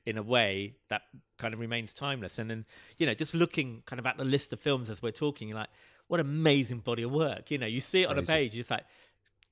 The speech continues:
Speaker 1: you just sort of look at how many films in e-, every year there's a great movie that came out, and you're just thinking, "My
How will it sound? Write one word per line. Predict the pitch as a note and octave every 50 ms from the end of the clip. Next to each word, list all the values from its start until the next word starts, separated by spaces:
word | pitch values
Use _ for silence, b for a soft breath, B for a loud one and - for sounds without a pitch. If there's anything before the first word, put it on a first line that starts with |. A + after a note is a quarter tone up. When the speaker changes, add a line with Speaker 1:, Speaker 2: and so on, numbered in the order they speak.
| _ _ _ _ _ _
Speaker 1:
you | - E3 D3
just | - A3 - -
sort | G3+ - D#3
of | D#3
look | E3+ G3 G#3 - -
at | D#3+ - - -
how | - - - F3+ F3 E3+ E3 D#3
many | D3 D3 D#3 D3+ D3+ C#3+ C#3+ C3+
films | C3 - - D3+ C#3 B2 A2+ G#2
in | G#2+ G#2+ A2 A#2 - _ _ _ _ _ _ -
e-, | C3+ C#3 - -
every | D3+ D#3 D3 B2 C3 B2+
year | C3+ D3 D#3 D3+ C3+ A2+ F#2 F2+ F2+ E2+ b b b b
there's | - G#2+ C3
a | A#2
great | - B2 B2 A#2+ - -
movie | B2+ C#3 C3 A#2 A2
that | G2 G2+ -
came | - A#2 G#2+ G#2+ A2
out, | A#2 A2+ G#2
and | G#2 G#2
you're | G#2
just | - - -
thinking, | - A2+ A2 A2
"My | G#2+ A#2+ B2 A#2+